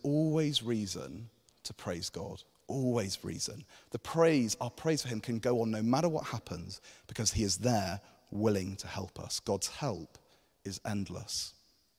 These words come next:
So praise the Lord. How do we know this? Really, I mean, it's all very good me getting up here and saying, you know, "God will be there for you, he'll help you." H-, how do we know this? How does the psalmist know this?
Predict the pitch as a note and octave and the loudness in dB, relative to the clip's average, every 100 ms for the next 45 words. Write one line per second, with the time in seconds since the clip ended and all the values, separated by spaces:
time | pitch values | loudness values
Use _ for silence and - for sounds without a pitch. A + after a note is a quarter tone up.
0 | _ _ - - G#2+ A#2 A2+ A2+ E3 - | _ _ -12 -10 -6 -2 -2 -2 -8 -10
1 | - _ _ _ _ _ _ _ _ _ | -20 _ _ _ _ _ _ _ _ _
2 | _ _ _ _ _ _ _ _ _ - | _ _ _ _ _ _ _ _ _ -20
3 | - _ _ _ - F#3+ C3+ A2 E2 E2 | -20 _ _ _ 6 6 8 2 -2 -6
4 | - - - - _ _ _ _ _ _ | -4 -4 -6 -12 _ _ _ _ _ _
5 | _ _ _ _ E3+ D3 A#2+ C3 C3 C#3+ | _ _ _ _ 4 6 6 4 4 4
6 | E3+ C3 A#2+ A#2+ A2 A2 G#2 A2 G#2 A#2+ | 4 4 4 2 0 0 0 0 0 -2
7 | G#2 A#2 G2+ G#2+ G2+ A2+ A2+ G#2+ A2+ A#2 | -2 -2 -2 -4 -2 -2 -2 -2 0 -2
8 | - A2+ A2+ G#2 C3 B2+ A2 - - F#3+ | -2 -2 0 0 0 -2 -6 -8 0 2
9 | - G3+ F#3 D#3 E3 A#2 - F3 F3 - | 10 10 10 6 6 6 4 4 4 2
10 | B2+ - F3+ D3 G2 - - - A2 F#2 | 4 6 8 6 4 0 -4 -4 -2 0
11 | F2 A1+ - - - | -2 -4 0 2 0